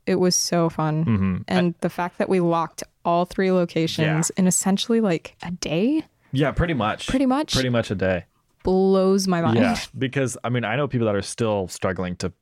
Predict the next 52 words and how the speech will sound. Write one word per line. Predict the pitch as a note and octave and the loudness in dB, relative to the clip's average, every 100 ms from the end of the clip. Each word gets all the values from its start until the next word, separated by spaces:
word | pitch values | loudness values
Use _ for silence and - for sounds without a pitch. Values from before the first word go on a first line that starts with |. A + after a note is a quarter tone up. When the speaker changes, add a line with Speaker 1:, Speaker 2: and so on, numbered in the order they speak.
| _ | _
Speaker 2:
figure | G2+ F2+ F2+ | -6 -4 -4
out | E2 - | -6 -8
locations | F#2+ - - - C#2+ - | -8 -8 -10 -12 -10 -6
Speaker 1:
It's | B3 - | -4 -2
Speaker 2:
because | A2 G#2+ | -2 -2
they're | F2 G#2 | 0 0
in | |
Speaker 1:
tough. | F#4+ | 0
Speaker 2:
Savannah. | - A2 G2 | -2 -2 -2
'Cause | B2+ | -4
the | A#2 | -2
thing | D#3+ | -2
about | D3+ - | -2 -2
Savannah | A#2 D3 D3 A#2+ | -4 -2 -2 -2
is, | A2+ A2 - - - - | -4 -6 -12 -20 -14 -4
like | B2 | -2
you | A2+ | -2
said, | - B2 G2+ - _ _ - | 0 0 -2 -8 _ _ -6
everyone's | A#2+ A2+ G#2 - | -4 0 -2 -2
shooting | - G#2 | -4 -4
here | F#2+ - | -4 -4
all | F#2 | -4
the | F2 | -4
time. | - F2 - | -6 -6 -6
So, | - A2+ | -2 0
Speaker 1:
Right. | |
Speaker 2:
like, | G#2 - | 0 -2
making | A#2 B2+ B2+ | -4 -2 -2
a | |
short | B2 G#2+ | -2 -2
film | G#2+ | -2
is | F2+ | -2
nothing | G2 G2 E2+ | -4 -4 -6
special. | - - F2+ - A#1 - _ _ - | -8 -6 -6 -6 -10 -10 _ _ -2
Speaker 1:
No. | G3 F3 A3 | -2 0 0
<laughs> | A#2 | 0
Speaker 2:
You're, | C#3 | 2
like, | B2+ C3 | 0 0
in | D3+ | 0
the | B2+ | 0
way | G#2+ G2+ | 0 -2
of | F#2+ - | -4 -4
people. | G#2 - G2 F#2 | -6 -4 -4 -2
<laughs> | D3+ | 0
Like, | C#3 B2+ | 0 0
they | C3+ | 0
probably | D3+ D3+ C3 | 0 0 -2
don't | G#2+ A#2 | -2 -2
want | G#2+ F#2+ | -2 -2
that | G#2 F#2 | -2 -4
to | G#2 | -4
happen, | G2 - - | -4 -6 -10